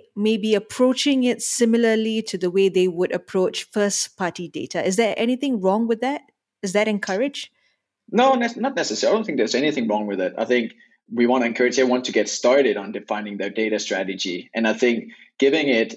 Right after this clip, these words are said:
Speaker 2: a name i-, is, of course, great to classifying things, but I really just think about how do we use data to,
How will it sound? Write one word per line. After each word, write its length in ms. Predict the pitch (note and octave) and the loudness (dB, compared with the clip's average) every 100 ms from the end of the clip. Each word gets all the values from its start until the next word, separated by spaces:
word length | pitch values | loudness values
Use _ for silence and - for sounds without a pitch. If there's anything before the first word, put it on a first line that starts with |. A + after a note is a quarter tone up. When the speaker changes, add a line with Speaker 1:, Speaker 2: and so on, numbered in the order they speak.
| - | -6
Speaker 2:
a 80 | |
name 720 | A2+ A2+ C#3 B2+ A2 G#2+ A2+ - - | -2 0 2 2 0 -4 -10 -12 -6
i-, 140 | G#2+ A#2 | -6 -6
is, 140 | A2 | -6
of 100 | A2+ | -6
course, 400 | - A#2 A2+ - | -2 -2 -2 -4
great 220 | - B2+ B2+ | 0 2 2
to 100 | G#2 | -2
classifying 720 | - A#2+ - B2+ G#2 G#2 G2 | 0 0 0 -2 -4 -4 -4
things, 240 | A2+ A2+ | -6 -4
but 140 | B2 | 0
I 40 | A2+ | 2
really 280 | A2+ C#3 A#2 | 4 4 4
just 240 | G#2+ - | 0 -6
think 160 | B2 A2+ | -4 -4
about 260 | G#2+ F#2+ - _ _ _ | -2 -4 -6 _ _ _
how 200 | A2+ A#2+ | 2 2
do 100 | B2 | 2
we 400 | A2 G#2+ G#2+ G2 | -2 -4 -4 -6
use 300 | A2+ A#2+ A#2 | -4 -4 -2
data 440 | A2 G#2+ G#2+ G#2 G2+ | -2 0 0 -4 -6
to, 260 | A2 G#2 | -8 -6